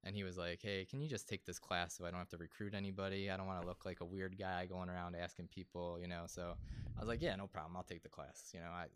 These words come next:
uh, sign me up." It's a one, one credit hour class. And, you know, little by little, you know, he was getting up to wake up, or waking up to work out in the mornings and,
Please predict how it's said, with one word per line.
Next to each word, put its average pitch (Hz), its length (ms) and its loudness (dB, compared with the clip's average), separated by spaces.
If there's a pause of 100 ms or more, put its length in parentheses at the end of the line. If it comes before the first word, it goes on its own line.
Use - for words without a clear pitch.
(160)
uh, - 60 -14 (180)
sign 120 280 2
me 92 120 0
up." 85 180 -4
It's 92 120 -4
a 104 60 2
one, 104 240 2 (180)
one 117 160 4
credit 113 240 4
hour 104 200 6
class. 101 540 2 (520)
And, 95 520 8 (540)
you 101 100 4
know, 98 120 8
little 123 240 12
by 135 200 12
little, 120 560 10 (180)
you 113 100 4
know, 98 100 4
he 117 200 6
was 117 180 10
getting 110 260 8
up 110 160 6
to 117 80 4
wake 104 260 4
up, 107 180 6
or 107 220 6 (140)
waking 117 320 10
up 110 200 8
to 113 60 4
work 104 240 6
out 101 160 12
in 104 60 0
the 107 60 6
mornings 104 640 6
and, 90 420 4